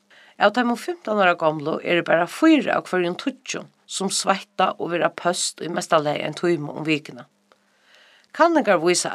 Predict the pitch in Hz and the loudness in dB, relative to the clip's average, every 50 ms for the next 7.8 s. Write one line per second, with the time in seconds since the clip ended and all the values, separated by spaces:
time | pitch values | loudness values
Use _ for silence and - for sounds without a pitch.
0 | - 165 180 180 - - 202 190 190 196 220 240 _ - - - - _ _ - | -2 -2 -2 -2 -2 -2 -2 0 -2 -2 -4 -6 _ -20 -20 -20 -20 _ _ -6
1 | - 175 170 170 165 156 160 - - - 240 - - - 269 240 240 240 226 208 | -6 -4 -4 -4 -6 -6 -8 -6 -4 -4 -4 -2 -2 -4 -2 -2 -4 -6 -8 -6
2 | - - 285 285 - - 214 202 185 170 165 160 - 165 160 160 160 160 170 - | -2 -2 -2 -2 -2 -2 0 2 4 2 2 2 2 0 0 0 0 0 0 0
3 | - 170 165 160 160 196 240 285 294 269 233 208 208 196 196 202 208 - 185 165 | 0 0 0 0 2 4 4 4 4 4 4 2 4 4 2 2 2 2 -2 -2
4 | 160 151 160 156 165 226 233 - - - - 226 220 - - - 170 151 - - | 0 0 0 0 2 0 0 -2 -2 -2 -4 -4 -4 -4 -6 -10 -10 -8 -8 -8
5 | 143 131 - - - - - _ _ _ _ _ _ _ _ _ - - - _ | -8 -8 -10 -12 -16 -18 -18 _ _ _ _ _ _ _ _ _ -20 -20 -20 _
6 | _ _ _ - - - 214 - - 302 269 262 - 214 196 190 180 160 - - | _ _ _ 2 2 2 4 4 4 2 4 4 2 0 0 2 0 -2 0 0
7 | 160 156 - 170 170 165 - - - - 151 147 147 156 196 254 | 2 4 4 4 2 2 0 -4 -4 0 2 4 4 4 2 0